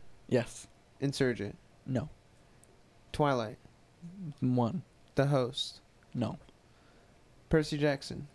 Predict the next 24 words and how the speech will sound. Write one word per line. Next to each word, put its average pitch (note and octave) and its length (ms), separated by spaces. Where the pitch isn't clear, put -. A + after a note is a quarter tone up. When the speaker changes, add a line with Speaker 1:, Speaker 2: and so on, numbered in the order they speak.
Speaker 1:
Yes. A#2 360
Speaker 2:
One, C#3+ 440
two, D3+ 220
and C#3 140
three? E3 220
Speaker 1:
Yes. B2+ 360
Speaker 2:
Harry C#3+ 220
Potter? D#3+ 360
Speaker 1:
One. A2+ 260
Speaker 2:
Two? G#3 220
Speaker 1:
No. B2+ 260
Speaker 2:
Um, C#3 840
Hunger D3 280
Games? E3 680
Speaker 1:
All B2 220
of A2 60
them. A2 60
Speaker 2:
One, C#3+ 220
two, D3 120
and C3+ 140
three? C#3 300
Speaker 1:
Yes. - 360
Speaker 2:
And C#3+ 240
four? D3 280